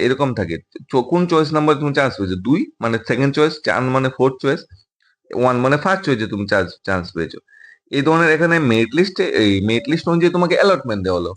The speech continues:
ফার্স্ট অ্যালটমেন্ট, সেকেন্ড অ্যালটমেন্ট, থার্ড। এখন কথা হলো অ্যালটমেন্ট বারবার কেন দেওয়া হয়? অ্যালটমেন্ট মানে তুমি কোন কলেজে চান্স পেয়েছো। প্রথমত তোমার ফার্স্ট চয়েস যারা দিয়েছে তাদের সবাইকে চান্স দেওয়া হয়, যারা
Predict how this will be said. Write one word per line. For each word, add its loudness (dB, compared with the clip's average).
ফার্স্ট -2
অ্যালটমেন্ট, -4
সেকেন্ড -4
অ্যালটমেন্ট, -4
থার্ড। -2
এখন -4
কথা 0
হলো 4
অ্যালটমেন্ট 2
বারবার 2
কেন -6
দেওয়া -6
হয়? -10
অ্যালটমেন্ট -2
মানে -2
তুমি -6
কোন 2
কলেজে 0
চান্স -4
পেয়েছো। -16
প্রথমত -2
তোমার 0
ফার্স্ট -2
চয়েস -2
যারা 2
দিয়েছে 0
তাদের 2
সবাইকে 2
চান্স 0
দেওয়া -2
হয়, -4
যারা -8